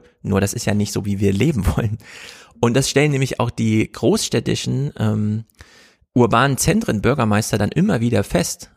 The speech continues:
Es ist nicht verwunderlich, dass die da in München einfach sagen, nee, wir müssen, brauchen jetzt ein kommunales Vorkaufsrecht und wir wollen dann auch ein bisschen mitplanen und wir brauchen hier mal einen Geschosssbau und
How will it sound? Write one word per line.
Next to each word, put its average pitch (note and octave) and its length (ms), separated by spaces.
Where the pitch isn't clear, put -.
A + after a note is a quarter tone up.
Es A2+ 140
ist B2 160
nicht - 340
verwunderlich, A#2 800
dass - 160
die G2+ 100
da G2+ 140
in G2+ 160
München A#2 320
einfach - 320
sagen, G#2 360
nee, A#2+ 300
wir G2+ 140
müssen, G#2+ 240
brauchen B2+ 200
jetzt A#2 100
ein - 60
kommunales A#2+ 380
Vorkaufsrecht D3 560
und A2 80
wir G#2+ 80
wollen A#2 140
dann - 80
auch A2 100
ein A2+ 80
bisschen A2 200
mitplanen C3 420
und G#2+ 40
wir G#2+ 80
brauchen A2+ 200
hier A2 60
mal G#2+ 100
einen G#2 80
Geschosssbau C3+ 580
und G#2+ 240